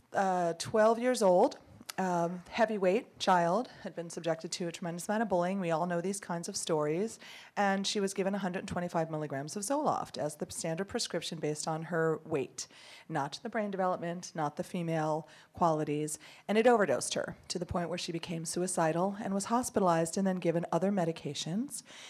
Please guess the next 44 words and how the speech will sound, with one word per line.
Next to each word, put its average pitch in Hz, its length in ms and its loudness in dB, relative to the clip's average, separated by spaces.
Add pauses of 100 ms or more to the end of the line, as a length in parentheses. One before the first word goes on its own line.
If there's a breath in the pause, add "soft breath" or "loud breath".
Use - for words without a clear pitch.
(320 loud breath)
And 180 180 0
that 175 300 2
girl 160 240 2
was 170 140 -2
my 202 120 -2
daughter. 262 440 -2 (600 loud breath)
And 175 140 0
I 170 140 4
worked 165 280 2
at 190 80 -2
the 185 80 -6
time 175 300 -4
as 165 80 -8
a 170 60 -4
spiritual 170 440 -2
care 175 280 -4
minister 165 420 -2
for 269 480 2
the 170 80 -4
mental 165 320 -4
health 151 280 -4
hospital 170 560 -2
in 202 220 -2
northern 165 320 -2
Westchester 151 560 -4
County, 156 500 -6
New 170 100 -6
York, 156 440 -6 (640 loud breath)
uh, 160 200 0
where 156 200 2
I 156 60 0
could 180 160 -6
no 180 100 2
longer 180 260 2
work 156 300 0
because 165 260 -2
now 151 220 0
I 147 180 0
was 151 320 -4 (140)
the 175 80 -2
mother 160 280 0
of 151 280 -2
an 220 80 2
inpatient. - 640 -4